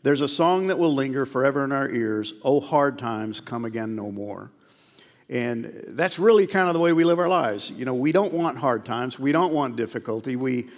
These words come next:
we do everything in our power to escape it. We like pleasure. We don't like pain.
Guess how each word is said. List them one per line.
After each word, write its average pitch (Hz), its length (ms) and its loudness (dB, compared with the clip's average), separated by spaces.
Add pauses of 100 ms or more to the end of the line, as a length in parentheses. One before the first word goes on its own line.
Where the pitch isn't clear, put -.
(320)
we 139 140 4
do 143 180 4
everything 175 380 4
in 156 80 4
our 143 100 0
power 139 360 2
to 135 140 -4
escape 110 480 -2
it. 131 160 -4
We 120 520 -2 (760)
like 160 340 0
pleasure. 143 520 0 (920)
We 135 160 2
don't 143 220 2
like 135 280 0
pain. 127 560 -4